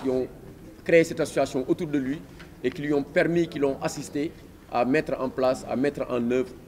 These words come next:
cette ziara-là. D'ailleurs, trois d'entre eux, les derniers qui étaient en vie,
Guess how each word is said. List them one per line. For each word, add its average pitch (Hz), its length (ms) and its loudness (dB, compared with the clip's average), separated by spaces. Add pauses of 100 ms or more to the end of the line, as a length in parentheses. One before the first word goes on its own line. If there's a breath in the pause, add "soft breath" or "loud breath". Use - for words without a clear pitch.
(140)
cette - 220 -2
ziara-là. 101 520 0 (380)
D'ailleurs, 135 360 4 (540)
trois 160 560 6
d'entre 143 280 2
eux, 135 200 4
les 135 120 4
derniers 175 480 8 (200)
qui 151 100 -2
étaient 143 260 2
en 160 200 6
vie, 156 220 -4